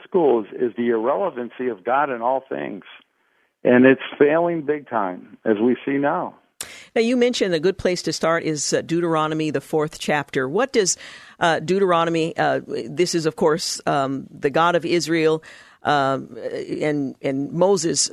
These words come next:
Speaker 2: writing. What does the scripture say about education in Deuteronomy?
Speaker 1: Well, he, he's talking, it's actually chapter si-, six, and he's, he's saying, "These words I'm commanding you," I don't have the verse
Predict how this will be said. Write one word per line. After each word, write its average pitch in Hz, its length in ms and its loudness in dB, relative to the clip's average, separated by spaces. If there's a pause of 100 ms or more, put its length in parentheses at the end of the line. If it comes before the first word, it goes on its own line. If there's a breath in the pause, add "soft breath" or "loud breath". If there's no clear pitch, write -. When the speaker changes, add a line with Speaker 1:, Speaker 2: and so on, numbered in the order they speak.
Speaker 2:
writing. 151 540 0 (320 soft breath)
What 214 260 2
does 226 180 0
the 196 120 4
scripture 190 440 0
say 165 320 2
about 156 300 0
education 151 640 -2
in 143 140 -2
Deuteronomy? 139 600 -4 (760 loud breath)
Speaker 1:
Well, 180 500 10
he, 160 640 -2 (440)
he's 214 160 4 (100)
talking, 151 420 2
it's 117 140 -4
actually 104 380 -2
chapter 135 420 0
si-, 135 420 -4 (120)
six, 127 300 6
and 123 160 0
he's, 135 260 -2 (640 soft breath)
he's 156 200 8
saying, 175 200 2
"These 175 180 0
words 220 240 -2
I'm 147 160 -2
commanding 131 720 -2
you," 110 120 0
I 127 60 4
don't 147 160 0
have 131 140 -4
the 113 80 -4
verse 127 200 -4